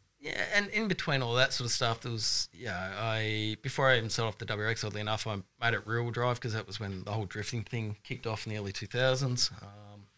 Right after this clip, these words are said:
yeah, and was running, I was the, um, CAMS official for the club I was in, which was all Force and Roadies at the time. So I used to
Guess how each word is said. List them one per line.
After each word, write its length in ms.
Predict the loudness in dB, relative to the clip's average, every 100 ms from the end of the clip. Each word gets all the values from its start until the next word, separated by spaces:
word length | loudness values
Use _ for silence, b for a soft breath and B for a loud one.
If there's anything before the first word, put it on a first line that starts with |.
| _
yeah, 200 | -4 -4
and 180 | -4 -10 _ _
was 280 | -20 -18 -18 _
running, 500 | -2 0 0 -4 -6 -10 _
I 60 | -16
was 160 | -10
the, 340 | -4 -2 0 0
um, 300 | 0 -4 -8 _ _ _ _ _ -2
CAMS 280 | -2 0
official 320 | -4 0 0 0
for 120 | -6
the 40 |
club 220 | -4 -2 -2
I 40 |
was 100 | -2
in, 100 | -2
which 160 | -2 -4
was 40 |
all 60 | -4
Force 280 | -4 -4 -2
and 80 |
Roadies 260 | -2 0 -2
at 60 | -8
the 80 |
time. 280 | -6 -4 -4 _ b b b b b
So 160 | -2 2
I 40 |
used 180 | 6 6
to 220 | 6 4